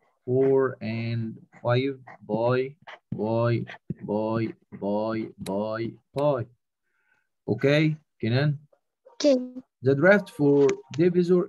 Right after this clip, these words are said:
Speaker 1: or dividend, we need to divide five hundred seventy-five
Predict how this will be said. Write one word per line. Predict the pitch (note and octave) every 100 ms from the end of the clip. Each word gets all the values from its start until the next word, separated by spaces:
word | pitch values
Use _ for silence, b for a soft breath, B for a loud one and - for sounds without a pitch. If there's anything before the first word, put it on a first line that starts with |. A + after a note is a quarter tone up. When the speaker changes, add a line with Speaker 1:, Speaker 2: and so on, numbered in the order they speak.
| C3+
Speaker 1:
or | C3
dividend, | C3+ C#3 A#2 G#2 F2+ - -
we | A2
need | A2+ C#3 -
to | A2
divide | G2+ B2 B2+ B2
five | A#2+ G#2+
hundred | A2 B2+ A2 A2
seventy-five | F#2+ A2 B2+ B2 A#2 B2 B2+